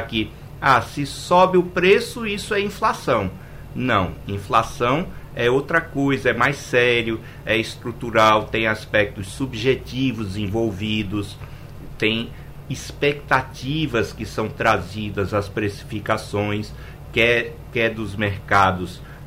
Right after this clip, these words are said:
de, de originação de insumos, quer também em seus preços de venda. Então a resposta seria não. É possível que você tenha, por exemplo, um, um aumento no consumo de caldinho de feijão aos sábados na Praia de Boa Viagem?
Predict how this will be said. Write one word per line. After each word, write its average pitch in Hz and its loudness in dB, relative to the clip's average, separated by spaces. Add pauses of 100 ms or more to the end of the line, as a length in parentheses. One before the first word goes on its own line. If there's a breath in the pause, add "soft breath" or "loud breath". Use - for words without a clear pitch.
(120)
de, 98 -2 (100)
de 95 0
originação 98 0
de 101 -6
insumos, 101 -4
quer 120 -2
também 104 -2
em 101 -2
seus 101 -4
preços 101 0
de 104 0
venda. 92 0 (360 loud breath)
Então 151 2
a 196 6
resposta 190 2
seria 190 4
não. 190 2 (360 loud breath)
É 247 4
possível 160 0
que 139 -2
você 135 4
tenha, 123 4
por 127 4
exemplo, 101 2 (440 loud breath)
um, 113 0 (140)
um 120 -2
aumento 123 4
no 117 2
consumo 117 0
de 104 -2
caldinho 117 4
de 131 -2
feijão 107 6
aos 107 0
sábados 107 6
na 110 4
Praia 107 2
de 98 -2
Boa 104 2
Viagem? 104 4